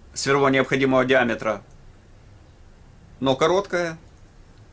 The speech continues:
и было сверло меньшего диаметра, необходимой длины.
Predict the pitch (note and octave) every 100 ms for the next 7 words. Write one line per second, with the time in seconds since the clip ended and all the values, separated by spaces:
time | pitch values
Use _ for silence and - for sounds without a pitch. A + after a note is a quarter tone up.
0 | - - - - C#3+ D3 D3+ C#3 D3 C#3+
1 | C3+ C3+ E3 E3 D3+ D3 C#3 C3+ C3 -
2 | A2 A2 - B2+ B2 C#3 B2+ A#2+ A2+ A2+
3 | G#2